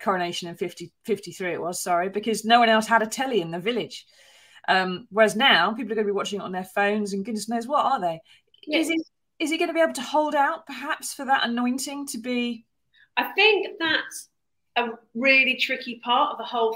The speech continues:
Speaker 2: thing, in that I, I certainly believe there'll be exactly the same amount of interest in the coronation as we've had in the last fortnight, and also probably the same amount of interest as there was back in fifty-three. But we're a very different society. So that bit about the anointing is obviously crucial, because you say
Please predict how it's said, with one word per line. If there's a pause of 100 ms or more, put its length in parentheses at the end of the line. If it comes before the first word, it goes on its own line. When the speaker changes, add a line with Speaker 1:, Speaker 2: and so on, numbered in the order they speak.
Speaker 2:
thing,
in
that
I,
I (200)
certainly
believe
there'll
be
exactly
the
same
amount (100)
of (160)
interest
in
the
coronation
as
we've
had
in
the
last
fortnight,
and
also (380)
probably
the
same
amount
of
interest
as
there
was
back
in
fifty-three. (560)
But
we're
a
very
different
society.
So (140)
that
bit
about
the
anointing
is
obviously
crucial,
because
you
say